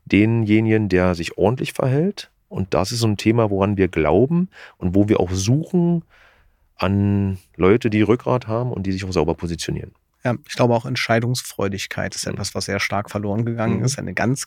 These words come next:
Speaker 2: glasklare Entscheidung
Speaker 1: Mhm.
Speaker 2: zu treffen und zu sagen, "Das mache ich jetzt, ich fange erst mal an, ich zieh durch." Das scheint so ein bisschen verloren gegangen zu sein, auch im Hinblick auf, es ist eben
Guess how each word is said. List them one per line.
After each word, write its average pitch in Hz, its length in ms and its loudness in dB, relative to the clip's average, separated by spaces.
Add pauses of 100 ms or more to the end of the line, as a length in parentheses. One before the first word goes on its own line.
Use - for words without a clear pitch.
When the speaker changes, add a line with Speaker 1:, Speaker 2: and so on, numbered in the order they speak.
(160)
Speaker 2:
glasklare 101 1200 -4 (100)
Entscheidung 92 420 -2
Speaker 1:
Mhm. 80 60 -6
Speaker 2:
zu 78 120 -8
treffen 143 400 -6
und - 160 -10
zu - 100 -6
sagen, 101 280 -4
"Das 95 140 -8
mache 104 200 -4
ich 131 100 -6
jetzt, - 340 -6
ich - 120 -14
fange 110 180 -2
erst - 180 -8
mal 98 100 -4
an, 127 180 -2
ich - 160 -10
zieh - 160 -8
durch." 107 420 0 (1040)
Das 123 140 2
scheint 135 340 2
so 143 80 0
ein 131 80 4
bisschen 135 300 0
verloren 120 400 2
gegangen 113 240 2
zu - 140 -4
sein, 110 300 2
auch 107 160 -4
im 110 80 0
Hinblick 120 360 2
auf, 117 220 2
es 107 80 -6
ist 117 120 -4
eben 120 140 -2